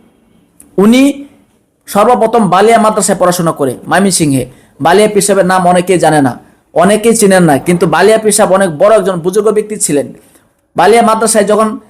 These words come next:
আহ, মাহমুদুল হাসান সাহেব পড়েন, তখন ওখানে অনেক, অনেক দুষ্টামি করতেন। এরপরে এমনভাবে শাস্তি ওখানকার মা-, হু-, হুজুররা দিত,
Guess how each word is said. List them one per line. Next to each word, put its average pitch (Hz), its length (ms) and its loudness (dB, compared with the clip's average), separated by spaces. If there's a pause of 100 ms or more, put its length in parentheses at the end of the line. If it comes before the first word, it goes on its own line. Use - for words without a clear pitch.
(140)
আহ, 160 120 0
মাহমুদুল 208 320 0
হাসান 208 200 0
সাহেব 196 260 -2
পড়েন, 214 340 2 (420)
তখন 185 220 0
ওখানে 233 240 0
অনেক, 214 240 0 (120)
অনেক 220 340 2
দুষ্টামি 208 320 0
করতেন। 180 260 -4
এরপরে 220 360 0
এমনভাবে 240 720 2
শাস্তি 220 440 -4
ওখানকার 196 360 -2
মা-, 180 180 -2
হু-, 170 360 -8
হুজুররা 185 380 2
দিত, 180 420 0